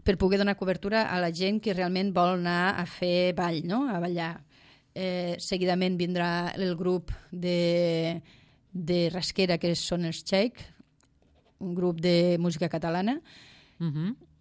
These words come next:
Speaker 1: Seguidament també en tindrem un grup de, de versions que es diuen els Pachucos, també molt animats, i per acabar la nit tindrem D Js locals que bé, mm, ja et dic,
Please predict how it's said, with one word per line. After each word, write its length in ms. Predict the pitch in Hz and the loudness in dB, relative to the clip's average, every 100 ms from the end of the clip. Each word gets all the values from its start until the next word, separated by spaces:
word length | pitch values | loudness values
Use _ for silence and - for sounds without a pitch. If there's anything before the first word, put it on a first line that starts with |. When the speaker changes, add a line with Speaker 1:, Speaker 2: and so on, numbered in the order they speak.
| - | -16
Speaker 1:
Seguidament 680 | - 196 208 196 196 196 185 - | -4 -2 0 0 0 -2 -4 -4
també 460 | 180 180 185 180 185 | -4 0 2 2 -2
en 300 | 175 175 160 | -6 -8 -8
tindrem 460 | 170 175 180 185 185 | -8 -6 -4 -6 -6
un 160 | 190 185 | -8 -6
grup 220 | 185 175 | -4 -4
de, 480 | 170 180 180 175 175 | -2 0 2 2 0
de 400 | - 175 175 170 | -4 -4 0 0
versions 800 | 160 165 165 - 190 190 165 - | 0 -2 -2 4 8 8 6 2
que 140 | - 170 | -4 -4
es 80 | 170 | -2
diuen 220 | 175 175 | -2 -2
els 220 | 170 - | -6 -6
Pachucos, 600 | 160 151 196 240 330 - - - - | -10 -6 -2 0 0 -4 -8 -18 -10
també 240 | - 180 175 | -2 0 2
molt 480 | 170 175 175 170 | 4 4 4 4
animats, 540 | 165 165 180 294 - - - - - _ - | 2 2 0 0 -4 -10 -16 -20 -20 _ 0
i 140 | 220 | 0
per 140 | 214 185 | 2 2
acabar 320 | 180 175 180 | 2 2 2
la 140 | 175 175 | 4 4
nit 380 | 185 214 - - - | 2 0 -2 -20 -6
tindrem 400 | 185 170 165 170 - | -4 0 0 -2 -8
D 220 | - 170 185 | -8 -2 0
Js 320 | 156 175 175 | 2 0 0
locals 540 | 180 208 208 285 - - - - - _ | 0 2 2 0 -8 -14 -20 -20 -20 _
que 120 | 196 | -4
bé, 240 | 170 170 - - | -2 -2 -6 -6
mm, 360 | 175 165 160 | -2 -2 0
ja 80 | 165 | -2
et 60 | 160 | -4
dic, 160 | 156 | -6